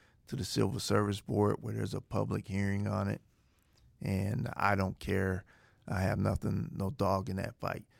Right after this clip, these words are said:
If the Civil Service Board says, "Yep, you get the job,"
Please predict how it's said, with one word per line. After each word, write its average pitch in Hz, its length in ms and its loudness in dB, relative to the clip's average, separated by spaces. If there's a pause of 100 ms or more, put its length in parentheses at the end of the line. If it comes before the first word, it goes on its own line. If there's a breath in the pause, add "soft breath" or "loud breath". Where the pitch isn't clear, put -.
(180 soft breath)
If 101 220 -4
the 98 260 -6 (140)
Civil 101 320 2
Service 98 460 0
Board 101 320 0
says, 98 420 -2 (600)
"Yep, - 260 2 (100)
you 104 120 -2
get - 240 -2
the 101 60 -6
job," 110 420 2